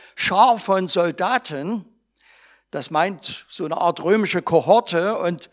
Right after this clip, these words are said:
da sind nicht nur an zehn oder zwanzig Leute zu denken, sondern an mindestens zweihundert. Also der Definition nach,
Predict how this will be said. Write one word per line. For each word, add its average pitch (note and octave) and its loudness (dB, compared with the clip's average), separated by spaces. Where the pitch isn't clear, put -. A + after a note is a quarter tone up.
da E3 2
sind G#3+ -2
nicht G#3 -2
nur G3 8
an F3+ 0
zehn A3+ 4
oder F#3 0
zwanzig F#3+ -2
Leute F#3+ -2
zu - -4
denken, F#3 -6
sondern F3 0
an D3+ -4
mindestens F#3+ -2
zweihundert. C#3+ -6
Also C3 -12
der B2+ -14
Definition C#3+ -10
nach, C#3+ -10